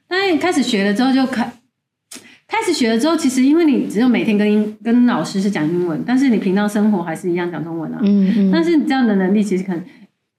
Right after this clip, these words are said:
Speaker 1: 没有办法很快。
Speaker 2: 对。
Speaker 1: 那时候我就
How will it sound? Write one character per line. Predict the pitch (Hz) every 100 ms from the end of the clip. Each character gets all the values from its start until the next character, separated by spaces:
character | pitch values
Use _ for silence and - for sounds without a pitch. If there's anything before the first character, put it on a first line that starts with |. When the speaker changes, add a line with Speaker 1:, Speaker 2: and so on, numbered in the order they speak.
| _ -
Speaker 1:
没 | 240
有 | 269
办 | 226 247
法 |
很 | 196 165 -
快。 | - 180 - _ _
Speaker 2:
对。 | 202 180 196 -
Speaker 1:
那 | 320
时 | 311
候 | 285
我 | 240
就 | 190 226